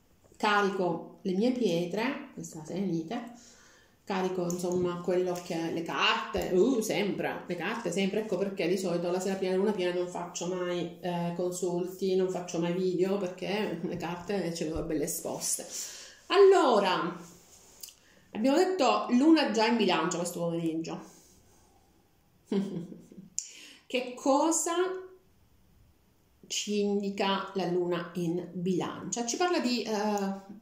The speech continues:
armonia, ci parla di relazioni armoniose, ok?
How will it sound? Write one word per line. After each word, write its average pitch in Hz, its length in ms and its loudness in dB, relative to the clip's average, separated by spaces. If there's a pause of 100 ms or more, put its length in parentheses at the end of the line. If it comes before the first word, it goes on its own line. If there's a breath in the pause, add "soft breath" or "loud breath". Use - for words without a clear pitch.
armonia, 208 720 0 (720 loud breath)
ci - 120 -4
parla 330 180 4
di 202 100 0
relazioni 190 580 0 (100)
armoniose, 185 1200 0 (400)
ok? 190 540 -4